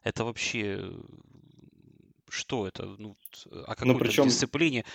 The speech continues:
Speaker 1: об
Speaker 2: Гас-,
Speaker 1: уровне игры в
Speaker 2: Гасперини же
Speaker 1: обороне?
Speaker 2: устроил скандал, да? Гасперини сказал, что, м,
Speaker 1: М,
Speaker 2: обоих
Speaker 1: да.
Speaker 2: пенальти там не было.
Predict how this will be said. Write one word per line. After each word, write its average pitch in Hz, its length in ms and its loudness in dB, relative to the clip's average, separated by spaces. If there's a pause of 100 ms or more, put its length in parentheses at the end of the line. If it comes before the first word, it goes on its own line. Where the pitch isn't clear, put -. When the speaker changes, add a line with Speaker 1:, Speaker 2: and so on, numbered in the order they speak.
(120)
Speaker 1:
об 120 160 8
Speaker 2:
Гас-, - 20 12
Speaker 1:
уровне 120 320 4
игры 123 180 6
в 143 60 12
Speaker 2:
Гасперини 131 200 12
же 127 120 8
Speaker 1:
обороне? - 20 10
Speaker 2:
устроил 117 380 8
скандал, 117 640 8
да? 117 220 8
Гасперини 107 460 0
сказал, 104 360 0
что, - 200 -4
м, 62 440 -6
Speaker 1:
М, - 40 -
Speaker 2:
обоих 104 540 2
Speaker 1:
да. - 0 -
Speaker 2:
пенальти 92 400 4
там 95 240 0
не 151 180 8
было. 101 460 6